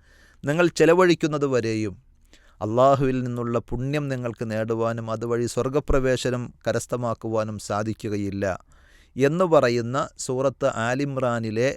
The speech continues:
തൊണ്ണൂറ്റിരണ്ടാമത്തെ ആയത്തിറങ്ങിയപ്പോൾ അബൂ ത്വൽഹത്തുൽ അൻസാരി റളിയല്ലാഹു അൻഹു നബി സല്ലല്ലാഹു അലൈഹി വസല്ലമിന്റെ അടുക്കൽ ചെന്ന് പറഞ്ഞു, "അള്ളാഹുവിൻ്റെ റസൂലേ, എനിക്ക് ഏറ്റവും പ്രിയപ്പെട്ട സ്വത്ത് ഇതാണ്, ഇത് ഞാനിതാ അള്ളാഹുവിന് വേണ്ടി വിട്ടുകൊടുക്കുകയാണ്."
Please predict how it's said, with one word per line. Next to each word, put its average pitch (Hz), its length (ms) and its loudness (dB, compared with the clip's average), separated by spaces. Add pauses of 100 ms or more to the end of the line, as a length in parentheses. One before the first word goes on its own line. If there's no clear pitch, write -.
(160)
തൊണ്ണൂറ്റിരണ്ടാമത്തെ 117 1080 -4
ആയത്തിറങ്ങിയപ്പോൾ 98 840 -4 (840)
അബൂ 113 180 -2
ത്വൽഹത്തുൽ 160 500 0
അൻസാരി 160 420 0
റളിയല്ലാഹു 143 600 0
അൻഹു 127 200 -6
നബി 117 140 -6
സല്ലല്ലാഹു 131 520 -2
അലൈഹി 117 260 -4
വസല്ലമിന്റെ 117 520 -6
അടുക്കൽ 104 240 -8
ചെന്ന് 104 300 -8
പറഞ്ഞു, 95 380 -6 (640)
"അള്ളാഹുവിൻ്റെ 117 500 0
റസൂലേ, 107 360 -4
എനിക്ക് 107 220 -6
ഏറ്റവും 135 320 -6
പ്രിയപ്പെട്ട 110 500 -6
സ്വത്ത് 101 300 -10
ഇതാണ്, 90 260 -6 (500)
ഇത് 160 140 2
ഞാനിതാ 139 500 2 (140)
അള്ളാഹുവിന് 117 600 0
വേണ്ടി 104 360 -4 (880)
വിട്ടുകൊടുക്കുകയാണ്." 107 960 -4